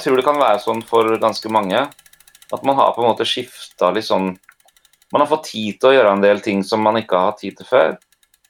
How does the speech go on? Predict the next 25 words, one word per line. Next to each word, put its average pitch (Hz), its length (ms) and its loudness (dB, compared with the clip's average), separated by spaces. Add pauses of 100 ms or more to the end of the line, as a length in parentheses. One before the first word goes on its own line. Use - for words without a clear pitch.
(100)
fordi 120 160 4 (560)
tid 131 240 -2
er 120 100 4
jo 113 140 6
alt 98 180 -2
man 104 140 2
har 110 160 0
hatt. - 320 -20 (1400)
Eh, 120 720 6
med 123 240 2
hjemmeaktiviteter, 101 1040 0
og - 160 -2
folk 123 240 -6 (160)
baker 107 460 0
jo - 20 -8
brød 104 720 0
til, 135 160 0
altså, 127 480 0
helt, 123 240 -2 (240)
helt 127 240 0 (320)
ville 113 480 -2
mengder, 120 320 0
ikke 147 140 -4
sant? 185 180 0 (640)
Surdeig 101 880 4